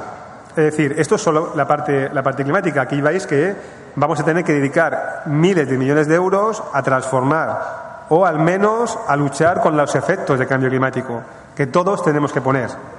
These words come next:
y que a todos nos va a afectar, pero que hay algunas personas o algunas empresas que se han salido beneficiadas. Pues con la salud pasa un poco igual,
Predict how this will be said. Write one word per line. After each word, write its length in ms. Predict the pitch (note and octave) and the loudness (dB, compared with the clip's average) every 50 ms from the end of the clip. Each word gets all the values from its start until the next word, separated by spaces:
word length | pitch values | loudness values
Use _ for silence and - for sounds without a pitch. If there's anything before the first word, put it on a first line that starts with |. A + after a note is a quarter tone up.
| - - - - - - | -18 -20 -20 -18 -6 -4
y 100 | E3 C#3+ | -2 0
que 80 | D3 | 0
a 80 | C#3 C3 | 0 2
todos 240 | C3+ D#3+ D#3+ F3 D#3 | 2 2 2 2 2
nos 120 | D3 C3+ | 2 2
va 80 | B2 B2+ | 2 2
a 20 | |
afectar, 920 | - - B2 - - E3+ C#3 G#2 - - - - - - - - - - - | 2 0 -2 0 0 0 0 0 -4 -6 -8 -10 -12 -14 -14 -16 -18 -10 -4
pero 160 | - C3+ C#3+ | 0 0 2
que 60 | - | 2
hay 80 | C#3+ C#3+ | 2 2
algunas 260 | D3 D3 D3+ D#3 D3+ | 2 2 2 0 2
personas 520 | D3+ D#3+ D3+ - E3 D#3 D3+ E3 F#3 F#3+ - | 0 0 0 2 2 2 2 2 0 -2 -2
o 60 | C3 | -2
algunas 300 | C3 B2+ C3+ C#3 - - | 0 2 0 0 0 0
empresas 380 | D3+ D#3 E3 F3 E3+ A3+ A3 | 0 0 0 0 0 -2 -2
que 80 | - D3+ | -2 -2
se 80 | - D3+ | -2 -2
han 80 | C#3+ | 0
salido 220 | B2+ C#3+ C#3 C3+ C3 | 0 0 0 0 0
beneficiadas. 680 | C3 C3 - B2+ A#2+ - C3 A#2 A2 G#2 G#2 - - - - - - - - - - - - - - | -2 -2 -4 -6 -6 -4 -4 -4 -4 -4 -8 -10 -12 -16 -18 -20 -20 -20 -20 -20 -20 -20 -20 -6 -2
Pues 140 | - D#3+ - | -2 0 2
con 120 | - D#3+ | 2 2
la 80 | D#3 D3+ | 2 2
salud 300 | - E3+ E3 G3 A#3 B3 A#3+ - - - - - - - - - - - - - - - - | 2 2 2 2 0 0 -2 -4 -6 -10 -10 -12 -14 -16 -16 -18 -18 -20 -20 -18 -20 -4 -2
pasa 220 | - F#3+ F#3+ A3 | -2 0 2 2
un 80 | G#3 F3 | 2 2
poco 140 | G3 F3+ E3 | 2 2 4
igual, 260 | C#3 B2+ A#2 A2 | 4 2 2 0